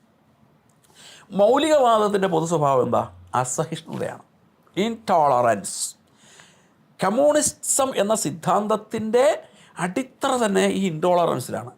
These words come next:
അതുകൊണ്ടാണിപ്പോൾ ഏതെങ്കിലും ഒരു അമ്പലപ്പറമ്പിൽ ഭാരതമാതാവിനെ സ്തുതിക്കുന്ന ഒരു പാട്ട് പാടിയാൽ അത് വർഗീയമാണ്,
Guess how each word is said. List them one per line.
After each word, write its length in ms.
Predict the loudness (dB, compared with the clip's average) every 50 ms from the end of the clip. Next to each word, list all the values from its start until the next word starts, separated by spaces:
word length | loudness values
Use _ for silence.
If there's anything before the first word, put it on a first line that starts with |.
| _ -4 0
അതുകൊണ്ടാണിപ്പോൾ 680 | 2 2 2 2 2 2 0 0 0 0 0 0 0 0 -2 -8 -16 -20 -20 -20 _ _ 0 2
ഏതെങ്കിലും 320 | 2 2 2 0 2 2 2
ഒരു 80 | 4 2 2
അമ്പലപ്പറമ്പിൽ 680 | 0 0 0 0 0 0 0 -2 -2 0 0 0 -2 -2 -6 -10 _ _ _ _ _ _ _ _ _ _ _ _ _ _ _ _ _ -6 -2
ഭാരതമാതാവിനെ 760 | 0 0 0 2 2 2 2 2 2 2 2 2 2 0 -2 -2
സ്തുതിക്കുന്ന 360 | -4 -4 -4 -4 -4 -2 -2 0 0
ഒരു 60 | 0 0 0
പാട്ട് 260 | 0 0 0 0 0 0 2
പാടിയാൽ 380 | 0 0 0 0 0 0 -2 -4 -6 -10 _ _ _ _ _ _ _ _ _ -12 -10 -8
അത് 180 | -6 -4 -4 -2 -2 -4 -6 -8 -12 -18 _ _ _ _ _ _ _ _ _ -20 -20 -6 -4
വർഗീയമാണ്, 640 | -4 -4 -4 -4 -2 -2 0 0 2 0 0 0 -2